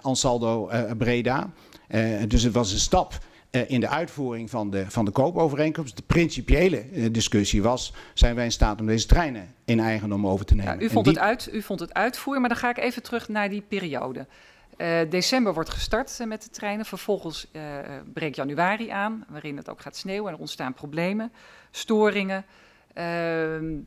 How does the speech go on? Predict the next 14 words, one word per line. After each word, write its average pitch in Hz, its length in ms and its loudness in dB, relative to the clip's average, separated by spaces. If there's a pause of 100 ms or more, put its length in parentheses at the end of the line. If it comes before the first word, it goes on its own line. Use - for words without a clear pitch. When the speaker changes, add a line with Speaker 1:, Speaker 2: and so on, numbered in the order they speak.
(100)
Speaker 2:
eh, - 120 -14 (440)
de - 100 -14
klant 214 460 0
is 208 160 -8
ontevreden. 180 800 -6
Het, - 120 -14
het 156 180 -12
leidt 151 200 -4
zelfs 143 220 -10
tot - 260 -14
een 143 200 -10
bespreking 156 520 -6
in 147 200 -10
de, - 80 -10